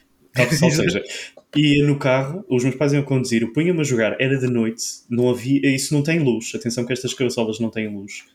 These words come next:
Speaker 1: ou, eh, inicialmente o Game Boy Color não tinha. E eu só conseguia ver o jogo através das luzes da autoestrada,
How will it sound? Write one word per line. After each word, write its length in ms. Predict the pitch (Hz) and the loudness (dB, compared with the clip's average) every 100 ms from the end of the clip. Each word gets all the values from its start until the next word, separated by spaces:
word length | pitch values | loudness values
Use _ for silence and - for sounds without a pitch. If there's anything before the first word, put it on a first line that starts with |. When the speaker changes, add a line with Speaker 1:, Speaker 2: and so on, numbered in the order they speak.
| _ | _
Speaker 1:
ou, 260 | 110 104 98 | -4 -2 -2
eh, 160 | 113 110 | 0 0
inicialmente 360 | 113 123 117 | 0 -2 -2
o 20 | 117 | -2
Game 120 | 110 | -2
Boy 120 | 110 | -2
Color 260 | 110 104 117 | -2 -2 0
não 220 | 139 139 | 0 -2
tinha. 300 | - 98 101 _ - - - - | -8 -16 -16 _ -20 -20 -16 0
E 60 | 139 | 0
eu 40 | |
só 140 | 139 | 2
conseguia 320 | 180 214 - 160 | 0 0 2 2
ver 120 | 151 | 2
o 60 | |
jogo 260 | 135 131 131 | 2 2 2
através 340 | 143 139 151 | 2 2 0
das 180 | 135 135 | 2 0
luzes 280 | 123 151 143 | 0 -2 0
da 80 | 147 | 0
autoestrada, 760 | 143 156 - 143 120 104 101 | 0 -2 -2 0 0 -2 -12